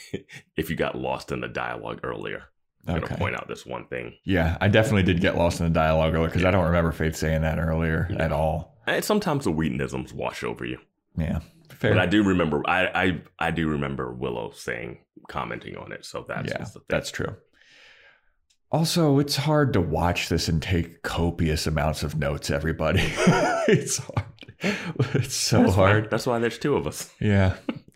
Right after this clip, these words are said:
Speaker 2: Um, so anyway, so now we go to Xander and Giles looking around the city with their electric gun. <laughs> They're in the, the same set that Faith was walking around, and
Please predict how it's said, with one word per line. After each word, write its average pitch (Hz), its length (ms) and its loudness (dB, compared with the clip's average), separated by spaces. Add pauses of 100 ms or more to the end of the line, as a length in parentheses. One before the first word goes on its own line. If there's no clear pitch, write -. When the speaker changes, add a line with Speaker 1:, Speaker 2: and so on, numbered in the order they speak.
(440)
Speaker 2:
Um, 123 320 6
so 151 160 4
anyway, 113 380 4
so - 160 0
now 139 240 6
we 131 100 6
go 117 180 6
to 110 520 4
Xander 107 480 6
and 92 120 6
Giles 95 600 4
looking 98 360 2
around 87 760 2
the 90 100 2
city 87 600 0 (320)
with 90 300 0
their 82 680 2 (100)
electric 85 640 0
gun. 80 540 2 (680)
<laughs> 110 60 4 (460)
They're 95 200 4
in 87 300 4
the, 82 400 2
the 82 140 0
same 82 340 0
set - 380 0
that 73 200 -6
Faith 73 300 -4
was 76 140 -8
walking 80 340 0
around, 78 300 2
and 78 200 -2